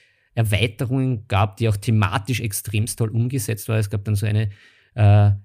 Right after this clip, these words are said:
Inquisitor-Box, wo dann noch ein Inquisitor dazukommt. Es gab dann, äh, noch Südamerika mit den Kolonien, dass dann noch Gold verschifft wird, et cetera, et cetera. Also thematisch, da passt einfach alles zusammen. Und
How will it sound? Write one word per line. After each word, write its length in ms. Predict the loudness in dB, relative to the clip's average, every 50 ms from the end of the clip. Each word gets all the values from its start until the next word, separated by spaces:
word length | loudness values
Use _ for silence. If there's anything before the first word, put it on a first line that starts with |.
| _ _ _ -2
Inquisitor-Box, 1000 | -2 0 0 0 0 0 0 -2 -4 -4 -4 -4 -4 -4 -4 -6 -6 -4 -2 0
wo 40 |
dann 120 | 2 2 4
noch 100 | 4 2
ein 140 | 2 0 0
Inquisitor 580 | -2 -2 0 0 -2 -2 -2 -4 -8 -8 -6 -6
dazukommt. 760 | -6 -6 -6 -6 -6 -6 -6 -6 -6 -6 -6 -6 -6 -4 -4
Es 200 | -4 -4 -4 -4
gab 280 | -4 -4 -4 -4 -6
dann, 240 | -4 -4 -4 -2 -4
äh, 340 | -4 -6 -6 -6 -8 -8 -4
noch 200 | -2 -2 0 0
Südamerika 920 | -2 -4 -4 -4 -2 -2 0 0 0 0 0 0 -2 -2 -2 -4 -2 -2
mit 240 | -2 -2 -4 -6 -8
den 260 | -8 -6 -6 -8 -10
Kolonien, 580 | -6 -2 0 2 2 4 4 4 4 2 0 -2
dass 180 | -4 -4 -2
dann 100 | -2 -4
noch 240 | -4 -4 -6 -8 -10
Gold 280 | -10 -10 -10 -10 -10 -12
verschifft 680 | -6 -4 -2 -2 -2 -4 -6 -8 -10 -10 -12 -10 -8 -6
wird, 120 | -6 -6
et 120 | -8 -8
cetera, 360 | -8 -8 -8 -8 -8 -8 -8 -6
et 120 | -6 -6
cetera. 400 | -6 -6 -6 -4 -4 -4 -4 -4 -6 -10 -16 -20 -20 -20 -20 -20 -20 -20 _ _ _ _
Also 200 | -2 0 0 -2
thematisch, 1080 | -2 0 0 0 2 2 0 -2 -4 -2 -2 0 0 0 0 0 -2 -4 -8 -12 -8 -6
da 80 | -4 -4
passt 400 | -4 -6 -6 -6 -6 -6 -6 -2
einfach 300 | -2 0 0 -2 -4 -6
alles 300 | -6 -6 -6 -6 -6 -4
zusammen. 480 | -4 -6 -4 -4 -4 -2 -2 -2 -2 -2
Und 260 | -4 -6 -10 -10